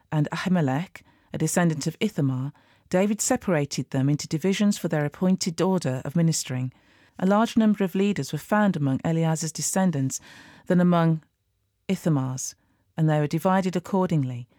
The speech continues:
Sixteen heads of families from Eleazar's descendants and eight heads of families from Ithamar's descendants. They divided them impartially by casting lots,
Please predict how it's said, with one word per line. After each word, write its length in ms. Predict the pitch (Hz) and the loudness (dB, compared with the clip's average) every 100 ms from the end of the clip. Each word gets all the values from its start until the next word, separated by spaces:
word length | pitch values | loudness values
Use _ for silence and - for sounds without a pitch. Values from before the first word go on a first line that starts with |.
| _ - | _ -10
Sixteen 520 | - 226 - 233 214 | -4 -2 0 2 2
heads 260 | 208 196 | 2 0
of 100 | 185 | -2
families 460 | - 220 220 165 139 | -2 0 2 2 0
from 140 | 151 - | -2 -2
Eleazar's 520 | 170 160 151 147 139 | 0 0 0 -2 -8
descendants 680 | 143 - 220 196 131 110 - - - - | -6 0 2 2 -2 -4 -8 -14 -20 -4
and 140 | 156 - | -2 2
eight 200 | 202 214 | 0 0
heads 200 | 190 - | -2 -4
of 80 | |
families 460 | - 156 139 139 139 | -4 -2 -2 -2 -2
from 160 | 156 143 | -4 -2
Ithamar's 520 | 190 - 147 131 135 | -4 0 -2 -2 -6
descendants. 680 | - - 131 131 131 - - _ _ _ | -8 -6 -4 -4 -6 -8 -12 _ _ _
They 140 | 175 | -2
divided 440 | 170 160 202 214 - | -2 0 0 0 0
them 160 | 202 | 2
impartially 640 | 180 - 220 226 - 147 131 | 2 2 0 0 0 -4 -4
by 200 | 139 139 | -4 -4
casting 500 | - 170 - 160 160 | -4 -8 -4 0 0
lots, 340 | 170 - - | 0 -4 -10